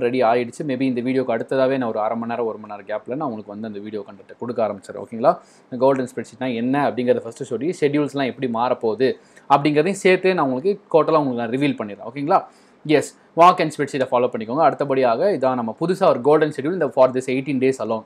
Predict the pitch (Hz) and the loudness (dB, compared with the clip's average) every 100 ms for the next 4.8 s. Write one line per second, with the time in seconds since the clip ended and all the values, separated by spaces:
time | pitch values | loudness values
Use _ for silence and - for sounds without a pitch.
0 | - 127 127 131 131 - 113 110 101 98 | -8 -4 -4 -4 -6 -2 0 0 -8 -12
1 | 104 101 _ _ - - 160 165 185 208 | -10 -10 _ _ -20 -4 -2 4 6 4
2 | - - 247 247 240 226 254 208 233 233 | -4 6 8 8 8 10 10 12 10 12
3 | 220 185 202 220 214 214 208 202 208 185 | 10 10 8 10 10 10 10 10 10 8
4 | 170 196 220 190 170 151 170 | 6 4 6 4 4 2 4